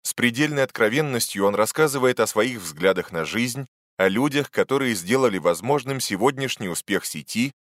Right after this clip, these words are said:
о технологиях, позволивших достичь желаемого. Это настоящая копилка секретов и ключ к разгадке феномена Walmart. От ее создателя из первых рук. История Walmart — яркая иллюстрация американской мечты.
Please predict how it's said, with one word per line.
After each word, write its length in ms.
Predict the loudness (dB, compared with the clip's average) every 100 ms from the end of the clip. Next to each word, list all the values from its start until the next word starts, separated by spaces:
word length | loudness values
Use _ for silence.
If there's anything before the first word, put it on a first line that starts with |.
| -4
о 100 | -4
технологиях, 800 | -2 -4 0 2 2 2 0 0
позволивших 680 | -2 0 0 0 -2 -6 -2
достичь 440 | -4 -4 -6 -6
желаемого. 760 | -2 2 2 2 -4 -10 -12 -16 _ _ _ _ _ _ _
Это 220 | 0 0 0
настоящая 640 | 2 2 2 2 0 0
копилка 480 | 0 0 -2 -2 -2
секретов 680 | -2 -2 0 0 0 -4 -4
и 100 | -6
ключ 360 | -2 -4 -4 0
к 60 | 2
разгадке 560 | 2 4 2 2 -6
феномена 640 | -4 -2 0 0 2 0 2
Walmart. 680 | 2 2 0 -10 -12 -20 _ _ _ _ -4
От 160 | -2
ее 320 | 0 -2 0 -2
создателя 720 | -2 0 2 2 2 0 0
из 300 | -2 -8 -6
первых 420 | -2 -2 -2 -6
рук. 320 | -8 -8 -16 _ _ _ _ _ _ _ _ _ _ -4
История 480 | 0 4 4 4
Walmart — 460 | 4 4 4 0 -2
яркая 560 | 2 4 4 2 0 0
иллюстрация 720 | -2 2 2 2 4 4 4
американской 760 | 2 0 -2 0 -2 -2 -8
мечты. 460 | -8 -6 -4 -6